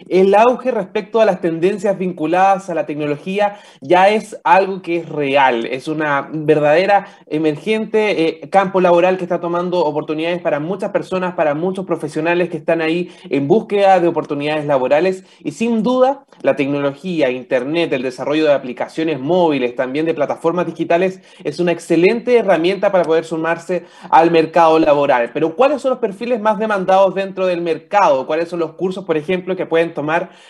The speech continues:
aquellos que se quieran sumar a esta tendencia? ¿Cómo está siendo un poco el rol de la mujer también dentro de este escenario laboral, sobre todo vinculado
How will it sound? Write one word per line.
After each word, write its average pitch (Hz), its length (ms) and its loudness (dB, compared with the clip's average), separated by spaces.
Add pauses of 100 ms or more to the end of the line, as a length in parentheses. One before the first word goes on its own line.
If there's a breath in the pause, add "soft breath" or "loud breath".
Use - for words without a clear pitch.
aquellos 185 340 4
que 190 120 -4
se 151 180 -8
quieran 226 260 0
sumar 202 320 2
a 185 40 4
esta 175 180 2
tendencia? 160 720 -2 (240 loud breath)
¿Cómo 247 180 2
está 240 140 2
siendo 240 300 -2
un 214 100 -4
poco 247 480 0
el 160 180 4
rol 220 200 0
de 240 100 0
la 233 100 0
mujer 185 460 -4 (120)
también 156 380 -2
dentro 160 460 -2
de 143 220 -4
este 160 340 -4
escenario 156 760 0
laboral, 147 640 2
sobre 151 220 -6
todo 185 160 -2
vinculado 185 640 -2